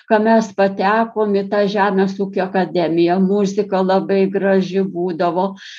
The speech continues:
ten dainos jau tenai, šokiai tie būdavo, tai, e, ir paskui, nežinau, lyg antrą kartą irgi ten lyg tai nuėjom, bet ten nelabai leisdavo. Nu, t-, kiek atsimenu, ten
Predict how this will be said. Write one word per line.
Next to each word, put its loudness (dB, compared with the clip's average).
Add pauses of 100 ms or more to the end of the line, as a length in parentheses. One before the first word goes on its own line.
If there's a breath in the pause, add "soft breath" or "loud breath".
(140)
ten 4
dainos 2
jau -2
tenai, 2 (520 soft breath)
šokiai -2
tie -2
būdavo, 0
tai, -2
e, -14
ir 6
paskui, 0 (140)
nežinau, 2
lyg 2
antrą 2
kartą -2
irgi 2
ten 0
lyg -2
tai 0
nuėjom, 2
bet -2
ten 0
nelabai 0
leisdavo. 0 (680 loud breath)
Nu, 2
t-, -8
kiek 4
atsimenu, 2
ten 0